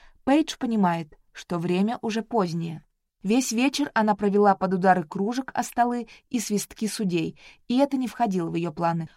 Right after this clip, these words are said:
Но Фин, похоже, не слишком разговорчив. Она не знает, как поступить. Слишком откровенный подход может быть опасен, но теперь, когда Фин мил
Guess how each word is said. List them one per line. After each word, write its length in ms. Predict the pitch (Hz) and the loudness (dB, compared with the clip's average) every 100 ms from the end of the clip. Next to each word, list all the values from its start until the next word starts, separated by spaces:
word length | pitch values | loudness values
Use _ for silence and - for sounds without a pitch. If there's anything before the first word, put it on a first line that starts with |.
| - | -4
Но 240 | 220 214 | 2 4
Фин, 380 | 196 220 247 262 | 2 -4 -4 2
похоже, 640 | 277 - 269 262 233 233 - | 2 4 4 2 0 -6 -8
не 100 | 262 | -8
слишком 460 | - 302 - - 170 | -2 -2 -2 -6 -6
разговорчив. 720 | 165 175 175 175 - - - - - - _ | -4 -4 -2 -6 -10 -16 -18 -20 -20 -20 _
Она 160 | 220 247 | 0 0
не 140 | 277 | -2
знает, 320 | 247 277 269 | -2 -2 -2
как 180 | 247 240 | -6 -8
поступить. 580 | 226 - 226 196 151 - - - | -12 -8 -6 -6 -8 -12 -20 -20
Слишком 600 | - - 233 262 - 240 - | -12 0 2 2 0 -2 0
откровенный 680 | 208 - 220 214 220 202 | -2 2 2 4 4 4
подход 500 | 196 190 - 247 262 | 2 -2 -2 -6 -4
может 300 | 214 208 208 | 0 0 0
быть 160 | 202 220 | -2 -2
опасен, 560 | 240 262 226 - 170 - - | 0 2 0 -2 -10 -10 -12
но 140 | - 185 | -2 -2
теперь, 480 | - - 302 220 - _ | -2 -2 0 0 -4 _
когда 320 | - 190 190 190 | -4 0 2 2
Фин 360 | - 208 185 | 2 0 0
мил 340 | 196 202 180 | 2 4 4